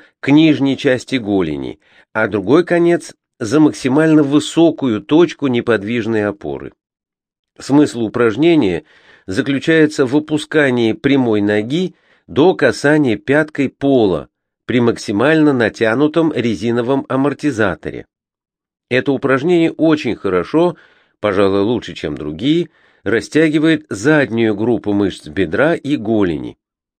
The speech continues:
Кроме того, укрепляются внутренние связки коленного сустава, крестообразные. Одной из главных особенностей этого упражнения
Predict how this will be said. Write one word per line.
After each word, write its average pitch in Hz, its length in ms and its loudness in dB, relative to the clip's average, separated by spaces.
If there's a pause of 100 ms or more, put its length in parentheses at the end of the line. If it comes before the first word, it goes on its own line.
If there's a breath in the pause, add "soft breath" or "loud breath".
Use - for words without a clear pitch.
(120)
Кроме 160 320 2
того, 165 340 2
укрепляются 147 640 0
внутренние 143 580 2
связки 127 440 -2
коленного 110 560 0
сустава, 147 640 -4 (360 soft breath)
крестообразные. 127 1200 0 (840)
Одной 123 360 2
из 107 100 -4
главных 151 460 2
особенностей 110 800 0
этого 90 260 -2
упражнения 95 840 -2